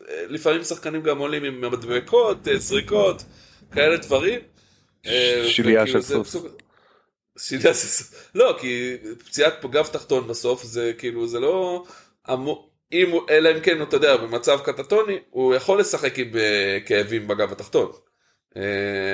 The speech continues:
Speaker 1: אז כאילו זה מה שהרבה פעמים קורה, זה מה שאנחנו רואים הרבה שחקנים, אה, עושים את זה. לא נראה לי שהוא מתוכנן לו ניתוח בקרוב.
Speaker 2: מהמם.
Speaker 1: זה מה שאני אומר. אז כאילו זה פציעה שהם יצטרכו פשוט לעשות הערכה, לראות שהוא מצליח לתפקד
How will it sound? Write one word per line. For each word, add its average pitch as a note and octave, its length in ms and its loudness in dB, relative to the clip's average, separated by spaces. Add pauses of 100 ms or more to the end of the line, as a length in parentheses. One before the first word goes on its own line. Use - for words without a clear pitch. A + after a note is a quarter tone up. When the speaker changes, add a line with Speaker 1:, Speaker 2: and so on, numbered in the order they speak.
(680)
Speaker 1:
אז G#2 180 -4
כאילו D3+ 360 2
זה D#3 140 2
מה D#3+ 100 -6
שהרבה C#3 320 2
פעמים C#3 300 2
קורה, D#3 380 4
זה G2+ 100 -12
מה B2 60 -14
שאנחנו A#2 320 -6
רואים A#2 220 -4
הרבה A2+ 160 0
שחקנים, A2+ 540 -4
אה, F#2 260 -8
עושים F2+ 320 -8
את - 60 -18
זה. - 80 -12 (320)
לא C#3 80 2
נראה D#3 180 6
לי C#3+ 60 0
שהוא B2 220 4
מתוכנן A#2+ 340 -4
לו A#2 120 0
ניתוח A2+ 480 0
בקרוב. - 420 -10 (160)
Speaker 2:
מהמם. G#2+ 260 4 (280)
Speaker 1:
זה A2 140 -2
מה G#2+ 80 -6
שאני G2+ 220 -2
אומר. F#2+ 180 -8 (420)
אז - 160 -4
כאילו F3+ 720 2
זה E3+ 120 -4
פציעה C#4 360 0
שהם E3+ 340 -2
יצטרכו F3 400 -2
פשוט - 180 -10
לעשות F#3 220 -2
הערכה, D3 280 2
לראות A#2 280 0
שהוא D3 260 -6
מצליח C#3+ 300 -4
לתפקד B2+ 400 -4